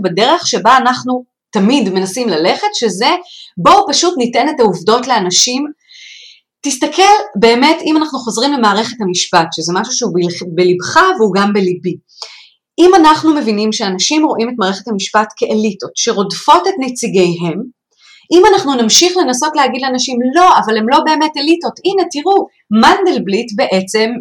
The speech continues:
ימני, מנדלבליט בעצם הוא לא משלנו, הוא לא שמאלני, והוא לא זה", אנחנו רואים שזה לא משכנע.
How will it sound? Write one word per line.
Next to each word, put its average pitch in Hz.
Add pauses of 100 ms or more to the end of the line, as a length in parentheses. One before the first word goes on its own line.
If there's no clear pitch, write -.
(100)
ימני, 302
מנדלבליט 262
בעצם 196 (120)
הוא 220
לא 311
משלנו, 247 (100)
הוא 208 (100)
לא 302 (120)
שמאלני, 294
והוא 214
לא 269
זה", 233 (400)
אנחנו 226
רואים 233
שזה 370
לא 233
משכנע. -